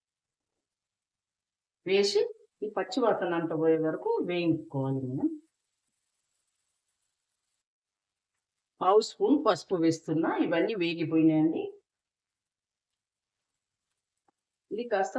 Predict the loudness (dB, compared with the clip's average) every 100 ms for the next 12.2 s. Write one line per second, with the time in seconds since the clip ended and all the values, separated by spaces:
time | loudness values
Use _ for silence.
0 | -4 -4 -2 -2 -2 0 -2 0 -2 -2
1 | -4 -8 -14 _ _ _ _ _ 0 2
2 | 2 0 -4 0 4 4 2 _ -4 -4
3 | -6 -10 _ _ _ _ _ _ _ _
4 | _ _ _ _ _ _ _ -4 2 4
5 | 4 4 2 2 4 4 2 -2 0 2
6 | 4 4 2 2 0 0 -4 -4 -2 -2
7 | 2 2 4 2 2 0 0 -2 -2 0
8 | 0 2 2 2 2 4 4 2 -2 -2
9 | -2 -2 -4 _ _ _ _ -2 0 0
10 | -2 -2 -4 2 2 6 6 4 2 -2
11 | 0 -2 -8 -16 _ _ _ _ _ -6
12 | 0 0